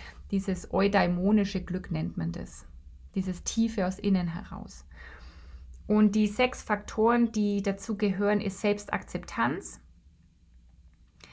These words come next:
Das zweite war Autonomie.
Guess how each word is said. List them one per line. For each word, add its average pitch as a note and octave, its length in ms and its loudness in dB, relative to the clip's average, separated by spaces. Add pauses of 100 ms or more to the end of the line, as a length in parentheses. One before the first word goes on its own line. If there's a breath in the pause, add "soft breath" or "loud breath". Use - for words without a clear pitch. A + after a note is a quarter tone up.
(380 loud breath)
Das G3 280 -4
zweite G3 1040 4
war F3+ 440 2
Autonomie. F#3+ 760 4